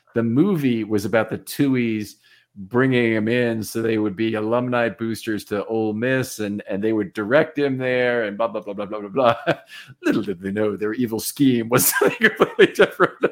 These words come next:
<laughs> Um, I, my guess is, though, the Tuohys didn't have this planned. If anything, the Tuohys probably were, were closer to the Ole Miss recruiting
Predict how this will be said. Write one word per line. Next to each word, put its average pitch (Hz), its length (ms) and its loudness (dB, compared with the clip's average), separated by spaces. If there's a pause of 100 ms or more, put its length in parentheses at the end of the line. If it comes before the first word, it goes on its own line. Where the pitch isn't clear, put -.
(120)
<laughs> 233 100 0 (720)
Um, 117 260 -2 (440)
I, 190 140 2 (120)
my 143 180 0
guess 143 360 -4
is, 139 520 -8
though, 113 480 -4 (140)
the 110 160 -4
Tuohys 131 600 -4
didn't 107 360 -12
have 104 240 -6
this 95 160 -14
planned. 95 440 -6
If 95 140 -12
anything, 113 420 -2
the 95 80 -8
Tuohys 101 420 -8
probably 95 480 -6 (280)
were, 104 440 -4
were 98 100 -6
closer 107 360 -2
to - 40 -2
the 95 120 -6
Ole 95 160 -4
Miss 101 460 -8 (840)
recruiting 104 600 0